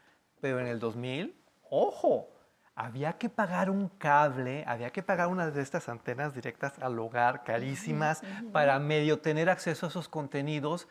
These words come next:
Speaker 1: y tener esta experiencia como de viajar. El once, en su calidad de medio público, lo comenzó a hacer para televisión abierta y esto fue un cañonazo. Era divino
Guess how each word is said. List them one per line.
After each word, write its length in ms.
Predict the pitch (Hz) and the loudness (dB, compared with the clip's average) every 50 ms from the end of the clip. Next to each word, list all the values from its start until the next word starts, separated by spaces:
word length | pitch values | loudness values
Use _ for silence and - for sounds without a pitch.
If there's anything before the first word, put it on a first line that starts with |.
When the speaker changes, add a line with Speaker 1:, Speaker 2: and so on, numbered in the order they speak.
| - - - - - - _ | -20 -20 -20 -20 -20 -14 _
Speaker 1:
y 320 | 180 185 190 202 - - - _ _ _ _ _ _ _ _ _ _ _ | -4 -4 -2 -4 -4 -8 -14 _ _ _ _ _ _ _ _ _ _ _
tener 220 | - 160 151 156 165 | -10 -8 -6 -4 -6
esta 200 | 165 - - 175 | -6 -6 -8 -12
experiencia 480 | - - - 156 156 156 147 - 170 | -10 -8 -6 -6 -4 -4 -4 -6 -8
como 300 | 156 - 160 147 139 135 | -6 -6 -6 -6 -6 -4
de 120 | 131 143 139 | -4 -4 -4
viajar. 540 | 131 139 135 - - - 156 127 - - - - - _ _ _ _ _ _ _ _ _ _ | -4 -6 -6 -6 -4 -2 -2 -2 -4 -8 -16 -20 -20 _ _ _ _ _ _ _ _ _ _
El 200 | - 196 196 214 | 2 4 6 6
once, 480 | 233 233 233 240 233 - - 180 185 202 - _ _ _ | 6 6 6 4 0 -2 -4 -6 -6 -6 -10 _ _ _
en 160 | - 170 156 | -8 -6 -6
su 120 | - 185 175 | -6 -8 -8
calidad 440 | - 170 175 185 190 208 214 226 | -6 -4 -2 0 2 2 2 2
de 100 | 220 214 | 2 2
medio 320 | 190 185 202 202 185 196 180 | 2 2 0 0 0 -2 -4
público, 680 | 185 - 185 180 165 180 180 - - - 185 190 226 - - _ _ _ _ _ _ _ _ _ _ _ _ _ | -4 -6 -6 -6 -4 -4 -6 -8 -8 -6 -6 -6 -6 -8 -14 _ _ _ _ _ _ _ _ _ _ _ _ _
lo 140 | - 175 - | -8 -6 -4
comenzó 380 | - 160 160 160 151 - 196 190 | -2 -4 -2 -4 -4 -2 -4 -4
a 20 | |
hacer 300 | 180 - - 202 185 - | -2 -2 -2 -2 -2 -2
para 200 | - 175 170 180 | -2 -2 -2 -2
televisión 440 | - 170 165 160 143 - - 180 170 | -4 -2 -2 -2 -4 -4 -4 -4 -4
abierta 640 | 170 160 180 170 170 160 156 - - 160 156 160 - - - - - - - - - | -4 -2 0 0 0 0 -2 -2 -2 -2 -2 -4 -6 -12 -18 -18 -18 -18 -18 -14 -4
y 140 | - 180 185 | 0 2 2
esto 360 | 175 - - - - 196 185 | 2 0 -2 -2 -2 -2 -2
fue 360 | - - - 190 180 180 175 | -2 -2 -2 0 2 2 2
un 340 | 175 185 185 185 190 190 170 - - _ _ | 2 2 2 2 2 0 0 -4 -10 _ _
cañonazo. 1080 | - 240 226 220 226 226 220 214 214 208 208 214 226 208 - - 202 170 151 - - - | 4 6 6 8 8 8 6 6 6 6 6 6 4 4 2 0 -2 -2 -2 -4 -6 -2
Era 480 | 185 202 214 233 226 226 226 220 - - - - 180 180 | 2 4 6 6 6 6 6 2 0 -6 -10 -6 -2 2
divino 640 | 180 220 190 214 240 254 269 254 226 202 208 214 208 | 4 4 4 6 4 4 4 4 4 4 4 2 0